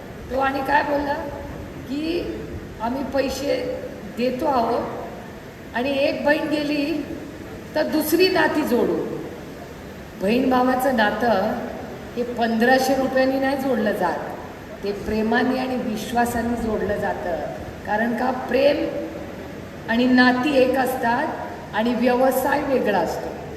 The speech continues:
व्यवसायात प्रेम नसतं, पैसे असतात आणि प्रेमामध्ये पैसा नसतो, विश्वास आणि प्रेम असतो.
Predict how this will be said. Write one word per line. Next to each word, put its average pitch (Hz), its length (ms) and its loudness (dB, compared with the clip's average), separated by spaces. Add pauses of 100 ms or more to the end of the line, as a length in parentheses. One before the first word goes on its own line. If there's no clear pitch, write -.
(280)
व्यवसायात 277 720 2
प्रेम 302 520 0
नसतं, 277 460 -2
पैसे 277 500 -2
असतात 202 460 0 (380)
आणि 247 200 2
प्रेमामध्ये 269 760 2
पैसा 285 640 -2
नसतो, 269 440 -4
विश्वास 254 520 -4
आणि 254 160 -2
प्रेम 294 380 -2
असतो. 180 340 -6